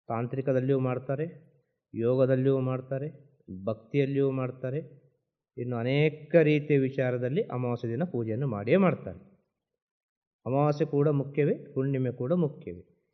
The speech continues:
ಈ ಭೂಮಿಯಲ್ಲಿ ಅಮಾವಾಸ್ಯೆ ಹುಣ್ಣಿಮೆ ಆಗದಿದ್ದರೆ ಈ ಭೂಮಿ ಇಲ್ಲ. ಅಮಾವಾಸ್ಯೆ ಹುಣ್ಣಿಮೆ ಆಗೋದು ಭೂಮಿಗೆ ಅಲ್ವಾ?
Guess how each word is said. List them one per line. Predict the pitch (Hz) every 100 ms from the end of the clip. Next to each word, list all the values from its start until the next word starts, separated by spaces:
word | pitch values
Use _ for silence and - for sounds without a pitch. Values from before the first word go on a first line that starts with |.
| _ 127
ಈ | 127
ಭೂಮಿಯಲ್ಲಿ | 127 147 147 143
ಅಮಾವಾಸ್ಯೆ | 135 131 139 143 139
ಹುಣ್ಣಿಮೆ | 135 139 135
ಆಗದಿದ್ದರೆ | 131 139 139 151 165 120 123 - _ _ -
ಈ | 123 117
ಭೂಮಿ | 135 139
ಇಲ್ಲ. | 123 120 - - _ _ _ _ _ _ _ _ _ _ _ _ _ _ _ _ _ _ _ _ _ _ _ _ _ _ _ _ _ _ _ _ -
ಅಮಾವಾಸ್ಯೆ | 117 156 165
ಹುಣ್ಣಿಮೆ | 165 165 165
ಆಗೋದು | 160 156 151
ಭೂಮಿಗೆ | 131 156 127 78 - - _ _ _ _ _ _ _ _ _ _ _ _ _ _ _ _ _ _ _ _
ಅಲ್ವಾ? | 107 110